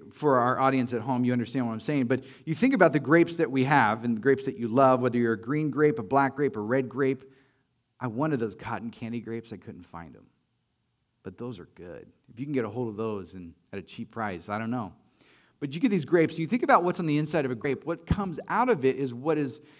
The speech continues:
indicative of how it has grown. And if Isaiah is talking about grapes that are decrepit and decaying and putting off a smell, there's not a chance that you wanna go near. You, you hold a good grape, and you're like, "I got that. I want that."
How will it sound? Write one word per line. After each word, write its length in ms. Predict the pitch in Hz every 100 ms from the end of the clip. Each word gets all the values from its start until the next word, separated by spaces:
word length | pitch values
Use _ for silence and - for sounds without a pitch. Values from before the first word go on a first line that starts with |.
| -
indicative 580 | 147 131 180 196 185 156
of 100 | 131
how 280 | 120 135 139
it 60 |
has 140 | 123 107
grown. 460 | 98 123 110 90 - _ _ _ _
And 80 | 131
if 100 | 143
Isaiah 400 | 160 165 143 196
is 140 | 180
talking 340 | - 156 156 160
about 380 | 139 135 127 - - _
grapes 400 | - 165 175 175
that 160 | 156 139
are 100 | 127
decrepit 960 | 107 120 - - 147 147 147 135 139
and 160 | 123 117
decaying 720 | 110 101 - 135 135 135 131
and 160 | 120 104
putting 280 | - 156 143
off 240 | 123 -
a 60 | 98
smell, 760 | - - 113 113 139 202 240 - _ _ _
there's 160 | 170 139
not 180 | 160
a 60 | 131
chance 360 | - 160 160 143
that 100 | 101
you 120 | 117
wanna 140 | 120
go 160 | 104 95
near. 180 | 95 123
You, 220 | 117 - - _
you 140 | 170 175
hold 200 | 156 123
a 60 |
good 320 | 104 160 190
grape, 260 | 117 123 113
and 80 | 113
you're 100 | 113
like, 220 | 104 - _
"I 100 | 127
got 260 | 139 160 -
that. 180 | 71 - _ _ _
I 40 | 110
want 260 | 110 147
that." 280 | 92 117 82